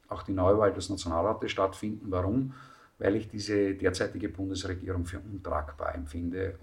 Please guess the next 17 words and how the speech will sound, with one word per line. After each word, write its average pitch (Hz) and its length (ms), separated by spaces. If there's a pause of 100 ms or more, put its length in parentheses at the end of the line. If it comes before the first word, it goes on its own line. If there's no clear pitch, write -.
(200)
Ich 98 80
meine, 95 300
jeden 101 360
Tag, 101 180
wenn 98 100
ich 90 120 (340)
den 95 120
Fernseher 98 540
einschalte, 98 460 (480)
glaube 95 260
ich, 110 140
ist - 200
es 98 200
jetzt - 560 (300)
Kabarett 92 360
simpel, 131 680
ist 95 200